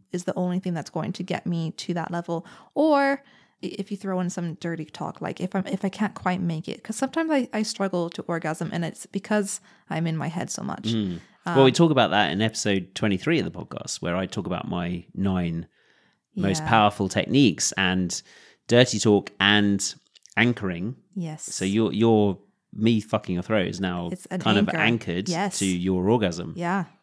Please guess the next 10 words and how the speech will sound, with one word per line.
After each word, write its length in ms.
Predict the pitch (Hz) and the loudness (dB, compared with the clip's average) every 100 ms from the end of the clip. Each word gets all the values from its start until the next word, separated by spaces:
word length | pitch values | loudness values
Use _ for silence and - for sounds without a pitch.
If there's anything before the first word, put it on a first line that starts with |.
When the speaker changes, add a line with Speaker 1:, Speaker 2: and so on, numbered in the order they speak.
| _ _ | _ _
Speaker 1:
Yeah, 180 | 196 185 | -4 -2
yeah, 120 | 226 | 0
yeah. 280 | 226 202 139 - _ _ _ _ - | 0 0 -2 -8 _ _ _ _ 0
And 200 | 208 220 | 4 4
then, 220 | 240 233 | 4 2
and 240 | - 202 | 0 0
then 140 | 208 208 | 0 2
you'll 180 | 208 196 | 0 0
say 220 | 196 185 | -4 -4
something 600 | 185 180 180 175 170 | -4 -6 -6 -6 -8